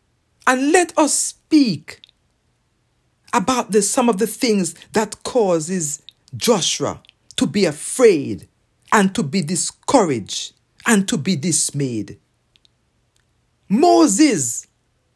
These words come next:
a great servant of the Lord, is dead. Now, can you recall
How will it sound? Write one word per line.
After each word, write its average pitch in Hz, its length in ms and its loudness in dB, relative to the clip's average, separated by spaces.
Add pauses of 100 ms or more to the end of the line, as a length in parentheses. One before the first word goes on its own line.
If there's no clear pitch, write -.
(280)
a 254 60 -6
great 294 640 2
servant 247 720 2
of 208 240 0
the 196 100 0
Lord, 160 560 0
is 143 180 -4
dead. 104 580 0 (1400)
Now, 226 460 2 (2750)
can 381 240 2
you 320 160 6
recall 262 760 0